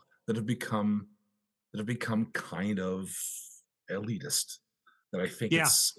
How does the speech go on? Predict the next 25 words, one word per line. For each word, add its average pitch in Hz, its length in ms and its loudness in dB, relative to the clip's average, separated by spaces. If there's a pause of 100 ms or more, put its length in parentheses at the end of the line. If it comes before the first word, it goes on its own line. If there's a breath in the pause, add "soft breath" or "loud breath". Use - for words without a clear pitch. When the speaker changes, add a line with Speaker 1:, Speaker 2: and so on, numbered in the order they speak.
Speaker 2:
yeah. 147 180 2
Speaker 1:
I 120 60 2
think, 113 320 -2 (260)
I 95 80 -4
think 120 220 -4
it 107 100 0
needs 107 320 2
to, 104 400 0
that 117 380 0
needs 104 380 -2
to - 120 -8
change. 73 580 -2 (600 soft breath)
But 117 400 -2
with 139 280 4
that 156 180 4
having 135 320 2
s-, - 180 0
being 117 360 -6
said, 151 400 2 (380 soft breath)
there's 214 220 6
some 214 140 6
amazing, 175 420 4
sh-, - 160 -4
amazing 143 380 0
shows. - 400 -4